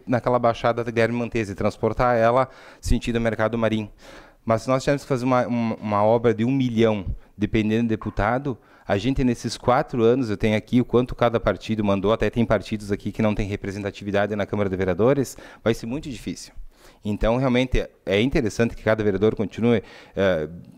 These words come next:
brigando por emendas, mas são emendas de duzentos e cinquenta mil, trezentos mil, quinhentos mil, nós teríamos que juntar três, quatro emendas pra colocar naquele ponto. Então, é uma alternativa, sim, mas sim, nós temos que brigar com o executivo, com, pra achar uma solução que seja inicialmente, um pontapé inicial,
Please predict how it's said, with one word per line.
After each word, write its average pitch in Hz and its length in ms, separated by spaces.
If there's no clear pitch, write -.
brigando 110 460
por 113 160
emendas, 127 380
mas 127 140
são 151 160
emendas 139 320
de 127 60
duzentos 135 280
e - 20
cinquenta 123 260
mil, 127 160
trezentos 117 420
mil, 120 200
quinhentos 120 240
mil, 123 80
nós 120 100
teríamos 147 380
que - 80
juntar 123 300
três, 170 260
quatro 151 320
emendas 151 260
pra 156 100
colocar 139 300
naquele 151 300
ponto. 139 420
Então, 127 340
é 92 140
uma 123 140
alternativa, 101 640
sim, 135 260
mas 123 160
sim, 135 160
nós 101 180
temos 117 220
que 120 100
brigar 110 320
com 120 140
o 110 40
executivo, 104 720
com, 98 400
pra 104 140
achar 98 200
uma 165 140
solução 120 540
que - 100
seja 123 340
inicialmente, 110 800
um 113 140
pontapé 110 420
inicial, 113 480